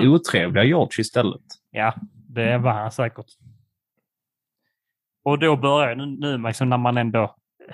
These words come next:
Speaker 1: de här liksom snälla amerikanerna och nybyggarna har ändå tänkt, "Nu har vi valt den fredliga vägen och faktiskt frågat dem." Och då började propaganda spridas. Då började propaganda spridas i landet, va?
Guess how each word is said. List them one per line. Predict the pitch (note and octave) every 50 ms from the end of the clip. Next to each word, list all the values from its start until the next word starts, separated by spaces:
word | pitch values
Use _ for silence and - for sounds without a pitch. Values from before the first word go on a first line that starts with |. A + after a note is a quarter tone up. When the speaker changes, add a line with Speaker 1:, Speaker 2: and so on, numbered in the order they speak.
| - - -
Speaker 1:
de | C3 A#2+
här | A#2+ C3 A#2+ A2+
liksom | A2+ - - B2
snälla | - - - - C#3 C3 C3 C3+ C3 A#2+
amerikanerna | A#2 A#2+ B2 B2 - B2+ B2 B2+ B2+ A#2+
och | A#2 A#2+
nybyggarna | B2 A#2+ A#2+ A#2 B2+ B2 A#2 A#2 A2 A2
har | A2+ A#2+ B2
ändå | B2 A#2 A#2 A2
tänkt, | G#2+ - B2 A2 - - - _ _ - - - _ _
"Nu | - D#3 D3+
har | D#3 F3+ E3
vi | D#3+ D#3
valt | C3 C3 B2+ A2+ G#2+ -
den | - A2+
fredliga | - - A#2+ A2 A2 A2 G#2+ G#2 G#2
vägen | G#2+ G2+ G#2+ A2 G#2 G#2
och | -
faktiskt | - - - - - - -
frågat | - C3 A2 G2+ G#2+ A2+ G#2+ G#2 F2 - -
dem." | F2+ A2 - _ _ _ _ _ _ _ _ _ _ _ _ _ _ _ _ _ _ _ _ _ _ _ _ _ _ - - - - - - -
Och | - C#3 C#3+
då | C#3 C#3 C3
började | B2 C3+ C3 B2+ B2 B2 A#2 A2 G#2+ G#2+ G#2
propaganda | - - - A#2+ A2 A#2+ A2+ A#2 A2+ A2 A2 G#2+ G2+ G2
spridas. | - - - A2 G#2+ G#2+ G#2 - _ _ _ _ _ _ _ _ _ _ _ _ _ _ _ _ _ _ _ _ _ _ _ _ _ _ _ _ _ _ - - _ _ _ _ -
Då | F3+ F3 D#3
började | C#3 C#3+ C#3+ C#3 C3
propaganda | B2+ C3+ B2 - A#2+ A#2 A#2+ A#2+ A#2 G#2+
spridas | - - B2 A#2+ A2+ A2 G#2 - A#2+
i | A#2
landet, | A2+ G#2+ G#2+ G#2 G2+ - _
va? | - -